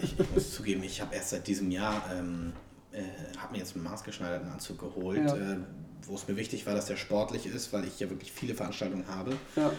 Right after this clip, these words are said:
Speaker 1: Und, äh, ich hab auch gesagt, ich brauch jetzt ein Acce-, äh, Accessoire.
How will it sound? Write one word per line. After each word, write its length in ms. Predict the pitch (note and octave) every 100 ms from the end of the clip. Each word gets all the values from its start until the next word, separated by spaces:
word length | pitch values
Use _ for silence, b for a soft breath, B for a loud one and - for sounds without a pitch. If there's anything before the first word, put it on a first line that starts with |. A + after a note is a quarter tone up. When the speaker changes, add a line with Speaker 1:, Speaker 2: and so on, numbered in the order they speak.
| B B -
Speaker 1:
Und, 340 | A2 G#2+ G2+
äh, 440 | G2+ G#2 G2+ G#2 F#2+
ich 120 | F#2
hab 100 | G2+
auch 100 | G#2
gesagt, 220 | G#2 G2+ F#2+
ich 100 | -
brauch 180 | G#2 G#2+
jetzt 160 | G2+
ein 60 | G2
Acce-, 280 | F2+ - G2+ -
äh, 220 | G2+ G2
Accessoire. 600 | F#2 G#2 G2+ - F2 F2